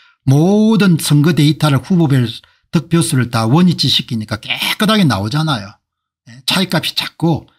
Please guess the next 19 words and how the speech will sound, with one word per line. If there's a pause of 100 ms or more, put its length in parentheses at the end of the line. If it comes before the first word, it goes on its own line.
(120)
플러스
마이너스
교차하고, (340)
예, (200)
이렇게
뚱뚱하지
않지
않습니까? (600)
뚱뚱하다는
이야기는
다
조작을
했다는
거지. (400)
이게
조작이
아니면
뭐냐
이야기죠.